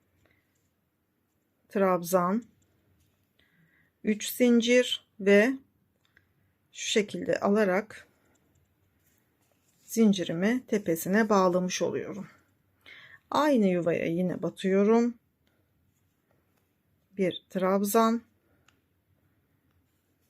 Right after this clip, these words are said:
Tekrar aynı yuvaya batıyorum.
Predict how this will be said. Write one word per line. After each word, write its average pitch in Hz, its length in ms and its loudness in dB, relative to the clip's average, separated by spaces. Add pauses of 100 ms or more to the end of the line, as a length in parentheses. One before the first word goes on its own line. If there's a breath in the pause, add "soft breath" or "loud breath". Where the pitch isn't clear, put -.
(1700)
Tekrar 220 460 2
aynı 190 280 -2
yuvaya 170 420 -2
batıyorum. 214 680 0